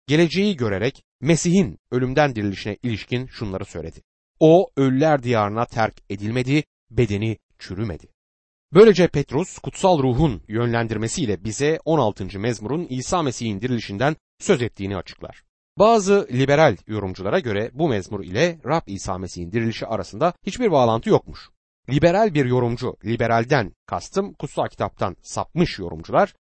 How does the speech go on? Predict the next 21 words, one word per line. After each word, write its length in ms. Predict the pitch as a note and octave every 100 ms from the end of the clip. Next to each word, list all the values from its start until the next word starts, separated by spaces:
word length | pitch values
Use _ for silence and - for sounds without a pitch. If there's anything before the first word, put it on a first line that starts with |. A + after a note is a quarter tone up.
| _ _ _
bu 160 | D#3+ B3+
gibi 180 | F#3+ D3+
ifadeleri 640 | C3+ - C3 A2+ G#2+ G2+
dile 160 | A2 C#3
getirdikleri 580 | C#3 - A2 - D3 A#3+
zaman 280 | C#3 F2+ - _ _
Petrus'un 440 | A#3 A#3 B2+ F3 G3
Pentekost 540 | F#3 F3+ - A2+ -
gününde 440 | C3 G#2+ G2 D#3+ D#3+
ne 220 | B2 F3+
dediğine 440 | C#3 F#2 F2 C3 D#3+ _ _ _
iyice 500 | - A3+ F3 B2+ D3 - -
bakmalıdır. 560 | A2+ - F2+ D2+ - _ _ _ _ _
Pentekost 500 | - A#3 - D3 A#2
günü 220 | - A2 - _ _
Elçi 240 | G#2+ G#2+ -
Petrus 380 | G#2 G#2 G#2 -
bu 160 | F3+
vaazını 320 | C3+ G#2+ G2
verdiği 340 | F2+ F2+ A#2+ A#3+
zaman 260 | F3 F2+